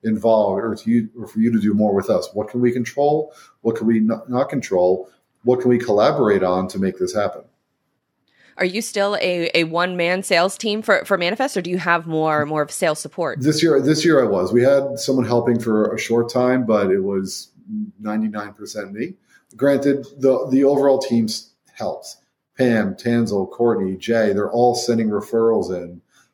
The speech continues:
Speaker 1: I'm, I'm just the one herding all the cats. Um, next year, we do have another person we're bringing on to help as well, because I also like sleep once in a while. Um,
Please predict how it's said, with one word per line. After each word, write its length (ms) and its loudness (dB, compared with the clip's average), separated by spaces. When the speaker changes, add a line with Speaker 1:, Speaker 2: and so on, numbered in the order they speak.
Speaker 1:
I'm, 420 -2
I'm 180 0
just 120 0
the 60 0
one 160 2
herding 300 2
all 120 2
the 80 -2
cats. 480 -6
Um, 600 0
next 360 0
year, 160 4
we 80 4
do 220 2
have 160 2
another 240 2
person 280 -2
we're 60 0
bringing 320 -4
on 180 -2
to 60 -12
help 320 -2
as 160 -4
well, 220 0
because 340 -4
I 140 -10
also 320 -10
like 180 -12
sleep 320 -8
once 180 -8
in 60 -8
a 40 -4
while. 380 0
Um, 560 2